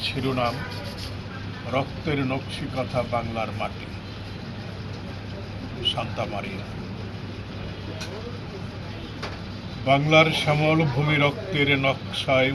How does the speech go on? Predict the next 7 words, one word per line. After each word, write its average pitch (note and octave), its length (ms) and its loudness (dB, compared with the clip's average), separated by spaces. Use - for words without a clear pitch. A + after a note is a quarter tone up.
উজ্জ্বল, C3 420 0
আবু A#2+ 160 0
সাইদ, C3+ 340 4
মুগ্ধ, B2 400 0
আসিফ, C3 340 0
ফারহান, B2 460 2
বর্ণিল B2+ 480 0